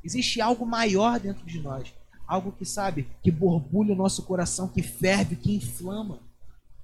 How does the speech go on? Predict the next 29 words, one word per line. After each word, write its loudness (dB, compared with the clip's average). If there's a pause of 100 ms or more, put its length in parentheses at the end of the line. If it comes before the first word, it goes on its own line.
(1160)
Esse -6
é -4
o -4
meu -4
Jesus. -10 (1120)
É -14
Jesus. -8 (800)
Sabe, -6
eu, -6 (420)
eu, -8
esses -4
dias -6
eu, -4 (160)
eu -8
fui -2
agraciado -2
porque -4
eu 4
ia 2
numa 0
conferência, -2 (880)
ah, -4 (340)
é 0
Conferência 0
Fire -2
lá -6
na -4
Barra, -2
e -4